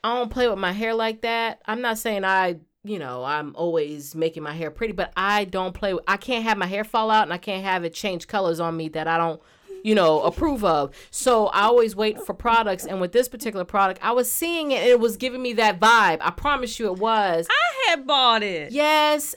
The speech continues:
Speaker 1: but, and it's not, but yeah, but your hair is different.
Speaker 2: I didn't
Speaker 1: And
Speaker 2: buy it for mine. I
Speaker 1: I
Speaker 2: bought
Speaker 1: know,
Speaker 2: it for the
Speaker 1: but
Speaker 2: babies.
Speaker 1: okay, but, okay. Anyways, I know my hair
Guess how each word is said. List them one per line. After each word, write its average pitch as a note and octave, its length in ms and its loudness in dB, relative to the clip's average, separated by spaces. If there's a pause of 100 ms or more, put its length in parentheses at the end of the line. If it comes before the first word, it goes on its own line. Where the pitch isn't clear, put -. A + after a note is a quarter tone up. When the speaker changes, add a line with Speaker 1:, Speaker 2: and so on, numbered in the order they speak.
Speaker 1:
but, B3+ 320 -2
and D4 140 0
it's D#4 180 -6
not, D#4+ 260 -2
but G3+ 140 -4
yeah, E3+ 300 0
but - 260 -12
your E4 220 -4
hair E3+ 340 -4
is D3 160 -8
different. C3 720 -10
Speaker 2:
I - 40 -8
didn't E3+ 220 -2
Speaker 1:
And D#3 140 -4
Speaker 2:
buy A3 280 2
it F#3 100 -8
for G#3 100 -10
mine. G#3 440 -2
I - 40 -8
Speaker 1:
I C#4 180 2
Speaker 2:
bought F4+ 200 2
Speaker 1:
know, D4+ 240 4
Speaker 2:
it D4 80 4
for D4 60 2
the F#4 80 4
Speaker 1:
but C#4 100 4
Speaker 2:
babies. F3 580 -4
Speaker 1:
okay, G3+ 380 -4
but, F3+ 320 -8 (640)
okay. G3 540 -8
Anyways, C#3+ 640 -2 (100)
I B3 580 2
know G3 440 0
my F#3+ 600 0
hair F3 840 0